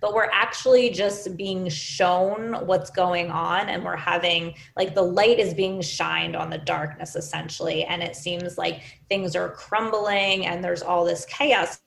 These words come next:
going on. But what's really happening is, um, things are crumbling so that they can be rebuilt in an entirely new way. And even astrologically, you know, it's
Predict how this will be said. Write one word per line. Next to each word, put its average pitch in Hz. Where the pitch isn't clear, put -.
going 170
on. 160
But 170
what's 175
really 180
happening 175
is, 165
um, 175
things 214
are 190
crumbling 220
so 214
that 175
they 180
can 180
be 175
rebuilt 175
in 170
an 160
entirely 156
new 165
way. -
And 202
even 220
astrologically, 165
you 147
know, 147
it's 151